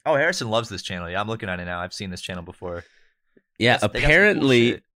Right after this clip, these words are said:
Speaker 2: we didn't say anything about this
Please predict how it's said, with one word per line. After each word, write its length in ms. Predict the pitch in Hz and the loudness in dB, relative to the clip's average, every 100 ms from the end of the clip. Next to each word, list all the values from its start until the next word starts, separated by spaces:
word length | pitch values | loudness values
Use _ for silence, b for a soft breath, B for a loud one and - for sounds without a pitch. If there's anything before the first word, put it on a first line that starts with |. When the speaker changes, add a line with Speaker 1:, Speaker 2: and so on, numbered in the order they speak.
| _ _ _ - | _ _ _ -4
Speaker 2:
we 220 | 127 147 | 2 4
didn't 560 | 139 151 135 123 - - | 4 4 4 4 0 -2
say 360 | - 143 170 | 2 4 6
anything 400 | 156 131 - 117 | 4 2 2 2
about 420 | 107 92 104 87 95 | 2 4 4 2 2
this 480 | 101 98 - - | 0 0 -4 -6